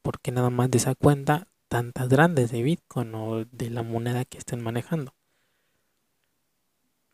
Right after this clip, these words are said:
Entonces, por eso, por esto, este,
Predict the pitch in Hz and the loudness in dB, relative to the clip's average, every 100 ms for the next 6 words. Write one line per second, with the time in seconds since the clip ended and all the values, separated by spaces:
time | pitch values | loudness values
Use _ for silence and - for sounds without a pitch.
0 | _ 175 156 - 147 151 139 - 131 135 | _ -12 -10 -8 -8 -8 -6 2 4 6
1 | 143 131 - _ _ _ _ _ _ _ | 4 2 -2 _ _ _ _ _ _ _
2 | _ _ _ _ _ - - - 151 127 | _ _ _ _ _ -18 -18 0 4 4
3 | 120 - 139 110 - - 117 110 110 107 | 2 0 0 0 -6 -12 -10 -8 -10 -16